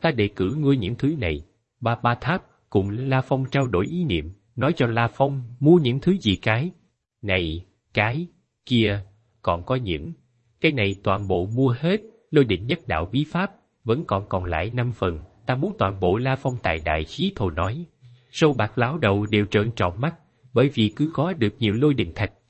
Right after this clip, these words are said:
thì lập tức trao đổi, càng là đến lúc sau, người đến trao đổi có lôi đình thạch cũng sẽ ít đi, mà La Phong một hơi muốn nhiều như vậy, số lượng lôi đình thạch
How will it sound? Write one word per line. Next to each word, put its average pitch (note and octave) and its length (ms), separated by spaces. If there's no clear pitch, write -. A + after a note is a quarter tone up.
thì A#2 120
lập A#2+ 200
tức G3+ 120
trao B2+ 180
đổi, A2+ 380
càng G2+ 220
là F2 180
đến B2 200
lúc F#3 140
sau, A#2+ 360
người A#2+ 160
đến E3 180
trao C3 160
đổi A2 380
có E3+ 100
lôi D3 180
đình G2 180
thạch F2+ 260
cũng G#2+ 180
sẽ C3 180
ít E3+ 180
đi, G#2+ 260
mà G2+ 260
La C3 180
Phong B2+ 340
một F#2+ 200
hơi C3 160
muốn D3+ 220
nhiều F2 220
như C3+ 120
vậy, E2 260
số F#3 240
lượng G#2+ 280
lôi A#2 180
đình F2 180
thạch F2 160